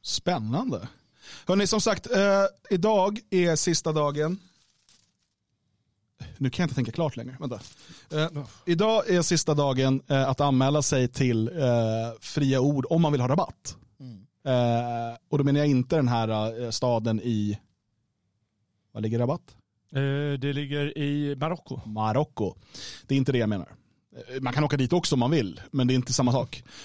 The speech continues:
Speaker 1: Utan, eh, rabatt på priset till, ehm, Fria Ord som är den trettionde september här i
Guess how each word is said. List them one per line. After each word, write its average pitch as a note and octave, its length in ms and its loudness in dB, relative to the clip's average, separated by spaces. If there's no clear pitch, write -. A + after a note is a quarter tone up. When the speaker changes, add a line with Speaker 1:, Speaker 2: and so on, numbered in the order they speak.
Speaker 1:
Utan, C#3+ 360 2
eh, C#3 420 2
rabatt D3+ 520 0
på E3+ 120 0
priset D3 560 0
till, G#2+ 440 0
ehm, G2+ 640 -4
Fria A2+ 480 0
Ord G#2 360 -4
som A2 180 -6
är G#2 80 -4
den G2+ 140 -6
trettionde A2 320 -6
september A#2 420 0
här A2+ 540 -2
i G#2 300 -8